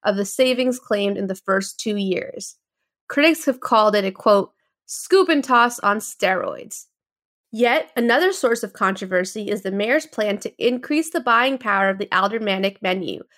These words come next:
from one point three million dollars a year for each of the fifty aldermen to one point eight million dollars by taking projects off their plate.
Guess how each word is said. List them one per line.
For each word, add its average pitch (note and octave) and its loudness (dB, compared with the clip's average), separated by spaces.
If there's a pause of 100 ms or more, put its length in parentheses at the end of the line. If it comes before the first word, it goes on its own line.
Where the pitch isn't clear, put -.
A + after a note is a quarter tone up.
(160)
from G#3+ -4
one A#3 2
point D4+ 2
three C#4 0
million A#3+ 0
dollars B3 2
a A#3+ 0
year F#3+ 0
for - -14
each A#3+ -8
of B3+ 0
the A3 -4
fifty A3+ -6
aldermen F#3+ 0 (200)
to - -20
one A3 4
point G#3 0
eight D#4+ 4
million G3+ 2
dollars C3+ 0 (300)
by G#3 2
taking B3+ 2
projects G3 0
off F3 0
their F#3+ -2
plate. F#3 -2